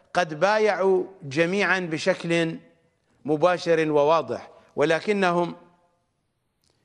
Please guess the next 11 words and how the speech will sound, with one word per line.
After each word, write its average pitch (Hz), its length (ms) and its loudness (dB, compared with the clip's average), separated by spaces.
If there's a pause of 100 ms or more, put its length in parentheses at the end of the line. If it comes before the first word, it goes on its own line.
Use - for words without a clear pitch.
(140)
بحسب 202 580 0
الأمر 202 440 0
الواقع 185 600 0 (1160)
عاشوا 226 720 0 (1120)
تحت 180 300 0
سلطة 202 760 -2 (300)
أولئك 190 600 0
الخلفاء 170 800 0
والحكام، 143 800 -2 (2250)
فالبيعة 220 1040 0 (800)
جارية 196 920 0